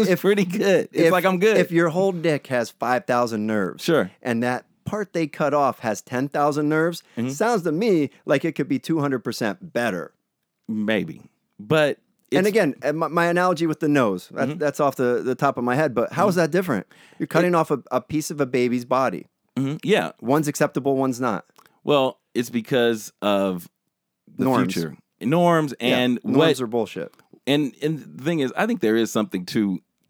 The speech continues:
Speaker 2: cleanlin-, cleanliness of it.
Speaker 1: There's not. I
Speaker 2: I
Speaker 1: mean,
Speaker 2: think there
Speaker 1: talk,
Speaker 2: is.
Speaker 1: th-, there's just not. That's just a
Speaker 2: Because
Speaker 1: fact.
Speaker 2: I'm telling you. But,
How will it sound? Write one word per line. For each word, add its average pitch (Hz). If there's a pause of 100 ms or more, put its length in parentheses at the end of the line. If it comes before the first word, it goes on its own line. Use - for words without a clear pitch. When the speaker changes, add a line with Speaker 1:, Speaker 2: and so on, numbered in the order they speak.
(120)
Speaker 2:
cleanlin-, 117 (100)
cleanliness 135
of 85
it. 64
Speaker 1:
There's 107
not. 123
I 98
Speaker 2:
I 107
Speaker 1:
mean, 147
Speaker 2:
think 214
there 226
Speaker 1:
talk, -
Speaker 2:
is. -
Speaker 1:
th-, 110 (100)
there's 131
just 135
not. 113
That's 117
just 117
a -
Speaker 2:
Because 127
Speaker 1:
fact. -
Speaker 2:
I'm 110
telling 92
you. - (440)
But, 117